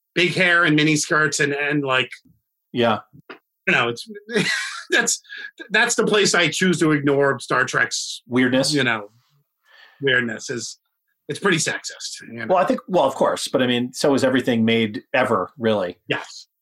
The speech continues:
Speaker 2: But I think that the hairstylist on the original series deserves a lot more credit than he or she was ever given, 'cause those, the, the variety of female hairstyling
Speaker 1: Yes.
Speaker 2: is, is stupendous when you watch it back now.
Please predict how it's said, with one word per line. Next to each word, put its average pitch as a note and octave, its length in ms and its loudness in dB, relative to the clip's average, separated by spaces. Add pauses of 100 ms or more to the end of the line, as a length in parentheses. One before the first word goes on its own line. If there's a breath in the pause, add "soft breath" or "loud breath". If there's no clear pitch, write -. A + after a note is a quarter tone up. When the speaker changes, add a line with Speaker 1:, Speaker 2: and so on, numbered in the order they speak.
(480)
Speaker 2:
But D3 120 4
I D3 100 2
think G3 160 0
that G3 100 0
the F3+ 60 0
hairstylist C#3+ 720 2
on A#2+ 80 2
the A#2+ 80 0
original B2+ 260 4
series A#2+ 380 2
deserves A#2 400 0
a A2+ 60 4
lot B2+ 180 2
more C#3 160 0
credit B2 320 2
than A2+ 180 2
he G#2 200 2
or A#2+ 40 0
she C3+ 160 2
was A#2+ 140 2
ever A2+ 140 2
given, A2 280 2
'cause A2+ 160 -6
those, D3+ 260 0
the, D3 260 0
the C3 100 2
variety D3 400 2
of - 80 -2
female D3+ 340 2
hairstyling A2 640 2
Speaker 1:
Yes. G#2 300 -2
Speaker 2:
is, - 80 -12
is A2 340 -4
stupendous B2+ 680 0
when A2 80 2
you G#2+ 100 2
watch A2 240 0
it - 80 -8
back G#2+ 260 0
now. F2 200 -8